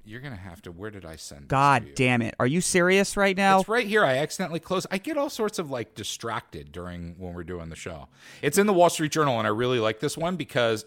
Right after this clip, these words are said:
Speaker 1: oh, now I got the paywall. I didn't before.
Speaker 2: Oh, God damn it. I
Speaker 1: Fuck.
Speaker 2: fucking specifically chose the story 'cause you told me you had the article up before the show. And, uh, basically, what's the gist of it? Kids are wearing, d-, just, d-, let's paraphrase it.
Speaker 1: Teens, teens love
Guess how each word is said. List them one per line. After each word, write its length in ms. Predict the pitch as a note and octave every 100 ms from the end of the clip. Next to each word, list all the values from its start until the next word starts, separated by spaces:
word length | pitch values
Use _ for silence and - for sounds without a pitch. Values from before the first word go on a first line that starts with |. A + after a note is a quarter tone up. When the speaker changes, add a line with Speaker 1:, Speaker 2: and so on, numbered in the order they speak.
| G3+
Speaker 1:
oh, 320 | B3 B3 G3+
now 160 | E3+ E3+
I 60 |
got 160 | D#3+ D3
the 80 | -
paywall. 480 | - D3 A#2+ F#2 F#2
I 60 |
didn't 240 | F#2+ B2+ G2+
before. 220 | E2 D3
Speaker 2:
Oh, 120 | B2 -
God 220 | D3 B2
damn 240 | B2 A#2
it. 100 | A2+ -
I 140 | C#3
Speaker 1:
Fuck. 180 | - -
Speaker 2:
fucking 340 | G#3+ - G3+ -
specifically 640 | - - F#3+ - D4 C#4+ A#3+
chose 300 | - G#3+ E3+
the 80 | D#3+
story 280 | E3+ C#3+
'cause 200 | C3+ C#3
you 80 | C#3+
told 260 | - E3 E3+
me 200 | D#3+ D3+ - -
you 120 | C#3+
had 200 | D3+ E3
the 80 | E3+
article 400 | D3+ D3 C#3+ C#3
up 160 | C3+
before 340 | - C3+ C#3+ C#3
the 60 | C3+
show. 460 | - C3+ A#2+ A#2 - - _
And, 200 | C#3+ C#3+ -
uh, 80 |
basically, 460 | D#3+ G#3 A3 G#3+ G3
what's 300 | F#3 G#3+ F3
the 120 | D#3+
gist 260 | D#3 D3+ C#3
of 80 | A#2+
it? 140 | B2
Kids 260 | D#3 E3 D3
are 120 | E3
wearing, 440 | D#3+ D#3 D3+ D3+ C#3
d-, 100 | D3
just, 340 | F3 E3+ - F3
d-, 160 | F#3 E3 F#3
let's 220 | G#3+ -
paraphrase 440 | D3+ B2 A2 A#2+
it. 40 | -
Speaker 1:
Teens, 380 | G#3+ C4+ B3+ -
teens 480 | - A3+ C4 A#3
love 360 | E3+ D#3+ E3+ D3